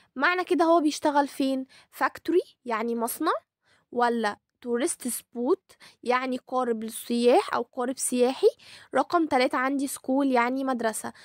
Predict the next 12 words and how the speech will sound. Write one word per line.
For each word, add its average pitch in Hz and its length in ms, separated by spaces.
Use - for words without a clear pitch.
طالما 269 300
هو 339 300
بيقابل 262 580
سياح 247 380
كتير، 330 460
معنى 294 300
كده 294 200
هو 277 260
بيشتغل 262 540
في 320 300
tourist 254 560
spot، - 680